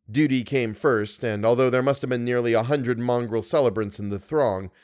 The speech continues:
the police relied on their firearms and plunged determinedly into the nauseous rout. For five minutes, the resultant din and chaos were beyond description.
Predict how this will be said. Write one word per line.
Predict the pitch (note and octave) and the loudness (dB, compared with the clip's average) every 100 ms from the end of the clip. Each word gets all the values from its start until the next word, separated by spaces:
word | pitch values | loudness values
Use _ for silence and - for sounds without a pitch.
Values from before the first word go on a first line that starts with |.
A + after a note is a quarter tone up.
| _ _ _ - | _ _ _ -6
the | B2+ | -4
police | C3+ D#3+ D3+ - | 0 2 2 2
relied | C#3+ C#3+ C3 B2 | 2 6 6 6
on | A#2+ | 4
their | A#2+ A#2 | 0 2
firearms | D#3 C#3+ A2+ G2+ F2+ E2 E2+ E2+ - | 4 6 4 2 -2 -6 -10 -16 -10
and | A#2 | -8
plunged | G#2 C#3+ B2 | 0 0 0
determinedly | A2+ B2+ E3 D3 A#2 A2+ A2+ | -4 -4 -2 -2 -2 -2 -2
into | B2+ G#2 | -2 -4
the | G#2 | -4
nauseous | G#2 G#2+ G2+ G2 F2 G#2 | -2 -2 -4 -8 -12 -6
rout. | A2 D2 - - _ _ _ _ _ _ _ _ _ _ | -6 -6 -14 -20 _ _ _ _ _ _ _ _ _ _
For | _ B2+ | _ -4
five | A2 C3+ C#3 A#2+ | 4 6 6 4
minutes, | B2+ B2+ B2+ - | -2 -2 -4 -4
the | |
resultant | A#2+ G#2 C3 A#2+ A#2+ G#2 | -2 2 0 0 -6 -4
din | B2+ B2+ B2+ | 0 0 0
and | B2 A#2 | -4 -2
chaos | C3 A#2 A2 A2 | 2 2 2 0
were | A2+ | -4
beyond | G2+ A2+ B2 B2 G#2+ G2 | -4 0 2 2 0 -4
description. | F#2 - A#2+ F2+ - E2+ | -10 -8 -8 -8 -10 -14